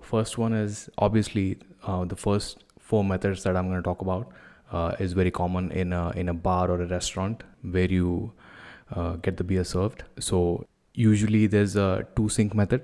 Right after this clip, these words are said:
But before discussing all these methods, I think it's very important to understand what detergent you're using to clean. It's very, uh, important to know that. So coming to the cleaning agents, you need something, uh, like a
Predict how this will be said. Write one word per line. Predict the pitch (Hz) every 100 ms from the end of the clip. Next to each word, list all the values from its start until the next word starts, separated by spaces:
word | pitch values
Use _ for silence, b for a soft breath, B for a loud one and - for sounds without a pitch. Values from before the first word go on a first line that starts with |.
| - _ _ -
But | 98
before | 110 - 131
discussing | 120 - 110 - 113
all | 107
these | 107 107
methods, | 95 104 101 -
I | 101
think | 107
it's | 107
very | 101 98
important | 101 101 101 101 95
to | 101
understand | 95 98 98 104 101 98 98 95 -
what | 101 98 98 - - B B B -
detergent | 107 110 110 107 98
you're | 95
using | 95 92 95 92
to | 92
clean. | - 92 92
It's | 95 90
very, | 92 95 95 -
uh, | 95 95 92 98 -
important | 95 95 92 92
to |
know | 92 95
that. | 90 90 -
So | - 92
coming | - 110 113
to | 117
the | 113
cleaning | - 110 107 110 -
agents, | 98 98 104 123 - B B B B B B B B -
you | 113 117
need | 117 113
something, | - 107 107 104 104 98 - -
uh, | 98 92 90 87 - -
like | 98 95
a | 95 92 85